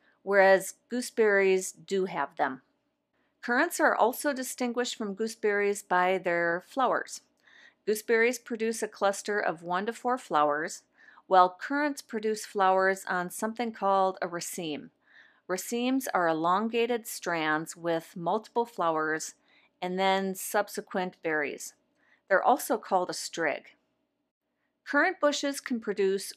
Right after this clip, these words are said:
quite a few berries. They contain tiny seeds that are edible, and these are really tasty berries that can be made into a number of delicious treats.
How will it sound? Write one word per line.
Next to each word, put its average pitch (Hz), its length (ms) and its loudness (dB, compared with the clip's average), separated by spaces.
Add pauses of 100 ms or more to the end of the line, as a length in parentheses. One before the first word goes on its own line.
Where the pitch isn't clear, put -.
quite 214 540 0
a - 20 -10
few 196 240 -6
berries. 147 560 -2 (680)
They 185 60 -2
contain 208 480 -4
tiny 233 320 -4
seeds 226 400 -8
that 233 120 -6
are 240 140 -2
edible, 165 480 0 (720)
and 208 100 -4
these 330 180 -2
are 277 100 0
really 285 760 -4 (180)
tasty 226 520 -6
berries 156 540 0
that 175 180 -2
can 190 100 -8
be 190 100 -2
made 196 380 0
into 190 260 -8
a 190 40 -4
number 214 320 -2
of 220 120 -6
delicious 180 520 -6
treats. - 500 -10